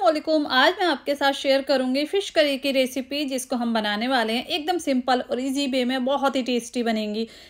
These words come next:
तो चलिए देख लेते हैं इस रेसिपी को हमने कैसे बनाया। फिश करी बनाने के लिए हमें यहाँ पर चाहिए फ़ाइव हंड्रेड ग्राम फिश। हमने इसको अच्छे से वॉश कर लिया है और फिश की हमने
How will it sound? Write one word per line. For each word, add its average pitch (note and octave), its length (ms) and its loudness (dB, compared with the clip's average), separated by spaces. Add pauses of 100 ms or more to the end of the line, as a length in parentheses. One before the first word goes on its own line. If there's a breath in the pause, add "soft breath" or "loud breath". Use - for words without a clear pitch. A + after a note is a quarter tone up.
(100)
तो C#4 60 4
चलिए F4 300 -2
देख E4 200 -2
लेते D4+ 200 0
हैं C#4+ 80 -2
इस C#4 160 -6
रेसिपी A#3 360 -2
को B3 140 -2
हमने B3+ 260 0
कैसे C4 340 -2
बनाया। G#3+ 480 -4 (340 loud breath)
फिश F4 200 -4
करी G4 180 0
बनाने E4 300 4
के C#4 140 -6
लिए C#4 200 -2
हमें A3 300 -2
यहाँ G#3+ 160 -4
पर A#3 120 -2
चाहिए A3+ 320 -2
फ़ाइव A3 280 0
हंड्रेड G#3 380 -2
ग्राम A3+ 260 0
फिश। G3 380 -2 (320 loud breath)
हमने E4 280 0
इसको E4+ 200 0
अच्छे D#4+ 240 2
से D#4 120 -2
वॉश C#4 260 0
कर D4 160 0
लिया C#4 180 2
है C#4+ 160 2
और A#3+ 400 4
फिश A#3+ 220 -2
की C#4+ 120 -6
हमने C4+ 340 0